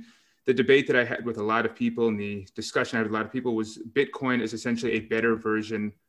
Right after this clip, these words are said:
of gold. Um, and that sort of debate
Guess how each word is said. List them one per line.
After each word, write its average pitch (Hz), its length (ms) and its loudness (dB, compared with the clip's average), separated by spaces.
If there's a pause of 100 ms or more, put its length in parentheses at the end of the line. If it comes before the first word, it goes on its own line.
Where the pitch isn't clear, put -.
of - 180 -8
gold. 131 480 2 (720)
Um, 110 340 0
and 113 320 0 (720)
that 127 340 2
sort 127 220 2
of 107 80 -4
debate 110 600 2